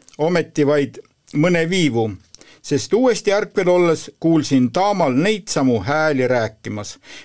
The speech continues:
mis uinudeski. Selline mõnus enne une tulekut uinutav vaterdamine. Kes täpselt rääkis, ei olnud aru saada, aga rääkimine meenutas pigem laulmist.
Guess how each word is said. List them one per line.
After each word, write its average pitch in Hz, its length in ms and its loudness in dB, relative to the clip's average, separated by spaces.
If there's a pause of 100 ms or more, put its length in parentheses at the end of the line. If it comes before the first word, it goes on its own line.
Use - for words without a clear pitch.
mis 143 180 0
uinudeski. 107 800 -4 (460)
Selline 160 400 0
mõnus 180 480 0
enne 147 400 0
une 156 320 0
tulekut 156 580 -2
uinutav 147 680 0
vaterdamine. 104 840 -4 (500)
Kes - 240 -2
täpselt - 480 -2
rääkis, 165 580 -2
ei 190 220 0
olnud 185 320 0
aru 127 220 0
saada, 107 480 -2 (560)
aga 139 260 0
rääkimine 170 920 0 (320)
meenutas 160 600 -2
pigem 139 420 0 (180)
laulmist. 110 880 -2